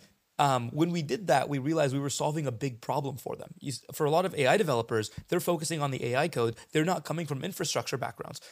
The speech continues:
And for us, having infrastructure expertise, you know, um, I was building cloud dev environments actually at Workday. Alec was doing V M optimizations at Azure.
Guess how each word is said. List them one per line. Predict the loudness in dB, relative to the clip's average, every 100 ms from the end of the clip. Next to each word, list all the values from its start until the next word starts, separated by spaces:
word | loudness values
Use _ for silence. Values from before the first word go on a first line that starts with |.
| -4
And | -2 0
for | 0 0
us, | -2 0
having | 0 0 -2
infrastructure | -4 -2 0 0 0 -2
expertise, | -4 -6 -6 -4 -4 -6 -10
you | -4
know, | -2 -2 -4
um, | 2 4 4 0 -2
I | 2 4
was | 2 0
building | 0 0 0 -4 -6
cloud | -4 0 2
dev | 2
environments | 2 0 0
actually | -4 -4 -2 -2
at | 0
Workday. | -2 0 -2 -2 -4 -6 2
Alec | 4 4 0
was | -2
doing | -2 -2
V | 0
M | 0 0
optimizations | -2 -4 -2 -2 -4 -4
at | -4
Azure. | 0 2 4 2